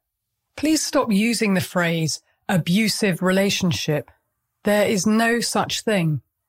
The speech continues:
The relationship itself cannot be abusive. Only a person can, an actor.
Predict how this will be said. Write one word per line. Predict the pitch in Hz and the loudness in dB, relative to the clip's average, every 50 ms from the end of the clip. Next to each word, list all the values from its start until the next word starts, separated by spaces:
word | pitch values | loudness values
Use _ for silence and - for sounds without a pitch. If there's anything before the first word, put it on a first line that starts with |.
| _ _ _ _ _ _ _ _ _ _ | _ _ _ _ _ _ _ _ _ _
The | 262 254 | 0 2
relationship | 240 262 262 285 311 320 - - 285 247 - - - - 165 151 151 - - | 2 4 4 2 2 0 0 0 0 0 0 -2 -2 -2 -2 -2 -2 -2 -2
itself | 208 190 - - - - 240 185 160 147 - - | -2 -2 -2 -2 -2 0 2 2 2 0 -2 -4
cannot | - - - 254 240 196 165 160 - 180 | -6 -4 -2 0 2 2 0 0 0 0
be | 196 196 | 2 2
abusive. | 185 180 160 208 220 220 - - - 160 147 143 - _ _ _ - - - - | 2 0 0 0 -2 -2 -2 -2 -2 -2 -2 -2 -4 _ _ _ -20 -8 -4 0
Only | 175 220 240 240 240 226 | 2 2 2 2 2 0
a | - | -2
person | - - 214 233 240 - - - 180 160 151 | -2 -2 -2 0 0 0 0 0 2 2 2
can, | - - 160 151 147 147 147 139 - _ _ _ - | 0 0 0 0 0 0 0 -2 -4 _ _ _ 0
an | 190 185 - - | 0 0 0 0
actor. | - 214 - - - - - - 165 151 151 | -2 -4 -4 -4 -6 -8 -6 -4 -2 -2 -2